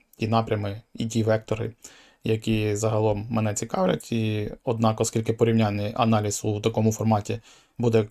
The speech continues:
корисним не лише мені, а й кожному з вас, то я вирішив зробити його публічним.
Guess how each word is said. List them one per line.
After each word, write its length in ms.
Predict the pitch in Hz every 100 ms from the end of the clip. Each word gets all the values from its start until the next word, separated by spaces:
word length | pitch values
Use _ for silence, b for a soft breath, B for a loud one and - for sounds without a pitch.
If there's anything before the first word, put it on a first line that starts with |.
| _
корисним 400 | 123 123 113 110
не 80 | 110
лише 300 | 113 110 107
мені, 340 | 107 123 185 -
а 80 |
й 60 | 123
кожному 440 | 139 131 127 127
з 60 | 113
вас, 280 | 120 123 -
то 160 | 113
я 140 | 104 120
вирішив 320 | 113 110 101
зробити 380 | 110 107 113 104
його 160 | 104
публічним. 560 | 107 110 110 101 -